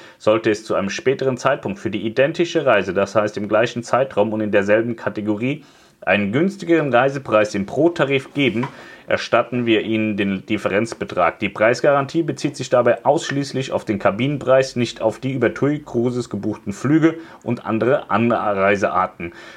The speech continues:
Damit ist eine nachträgliche Anpassung der An- und Abreisekosten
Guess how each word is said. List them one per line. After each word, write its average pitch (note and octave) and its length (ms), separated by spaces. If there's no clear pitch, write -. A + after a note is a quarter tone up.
Damit B2+ 280
ist B2+ 160
eine G#2 240
nachträgliche A2 720
Anpassung A#2 520
der F2 140
An- A2+ 140
und G#2+ 140
Abreisekosten G2 880